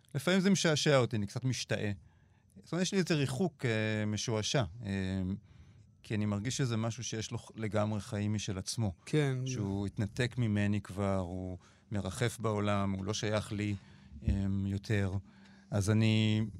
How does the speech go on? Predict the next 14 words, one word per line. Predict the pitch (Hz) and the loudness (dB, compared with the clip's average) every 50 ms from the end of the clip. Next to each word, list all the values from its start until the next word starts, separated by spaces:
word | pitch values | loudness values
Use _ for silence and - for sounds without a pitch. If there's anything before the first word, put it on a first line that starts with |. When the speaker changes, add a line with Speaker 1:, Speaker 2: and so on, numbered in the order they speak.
| - - - - - - - - - - _ _ _ _ _ _ _ _ _ _ _ - - - - - - - | -16 -18 -20 -20 -20 -20 -20 -20 -20 -20 _ _ _ _ _ _ _ _ _ _ _ -20 -20 -20 -20 -16 -8 -4
Speaker 1:
אני | 120 113 110 117 117 110 | 0 0 2 2 0 0
ככה | - 123 - 123 | -2 -2 0 2
משתאה | 120 120 - - - 131 135 151 156 147 | 2 2 0 0 0 2 2 4 2 2
ומשתעשע, | 143 143 139 131 - - 135 127 120 - - 139 139 135 131 123 113 - - - - - - - - - - - - - - - - - | 2 2 0 0 -2 -2 -2 -2 -2 0 0 2 2 2 2 0 -2 -6 -14 -16 -16 -16 -14 -14 -14 -14 -16 -16 -16 -16 -16 -14 -12 -8
משועשע | - 117 110 - - 110 107 - 131 131 | -6 -4 -4 -2 -2 -2 0 0 0 0
להתבונן | 123 123 110 104 98 107 110 120 131 127 120 110 - - | 2 0 0 2 2 4 6 6 6 6 4 2 0 -4
למה | 104 107 107 107 101 - - - _ _ - - - 101 104 113 | -4 -4 -4 -6 -8 -12 -20 -20 _ _ -14 -8 -2 2 2 4
נהיה | 113 113 113 113 117 | 4 4 4 4 6
מהדבר | 120 113 107 104 104 95 87 107 107 113 | 4 4 2 2 0 0 0 0 0 0
הזה, | 123 123 131 147 | 0 -2 -2 -2
וזה | 143 127 117 131 127 127 123 | -2 -2 -4 -4 -4 -6 -6
כזה | - 127 120 127 | -6 -4 -2 -2
מסקרן | 131 123 - - 117 - 135 196 220 | -2 -2 -4 -6 -2 2 4 4 4
אותי. | 180 160 - - | 4 2 0 -4